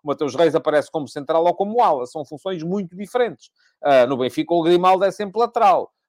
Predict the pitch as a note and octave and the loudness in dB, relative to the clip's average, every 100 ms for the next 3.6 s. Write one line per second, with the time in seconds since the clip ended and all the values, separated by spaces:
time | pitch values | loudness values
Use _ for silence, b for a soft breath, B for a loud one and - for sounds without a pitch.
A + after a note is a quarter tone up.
0 | - F#3 F3 D#3+ F3 F3 E3 G3 G#3+ G3 | -6 -2 2 4 4 4 2 2 2 2
1 | A3+ F#3 B3 A#3 A#3+ E3+ A2 D3 E3 F#3 | -2 -4 -6 0 2 2 2 0 4 4
2 | G3 F3 F3+ E3+ F#3+ G3+ - G#3+ G3+ G#3 | 4 2 0 -2 -2 -6 -6 -12 -2 2
3 | G3 G#3 G3+ G#3+ E3 | 2 0 -4 -2 -4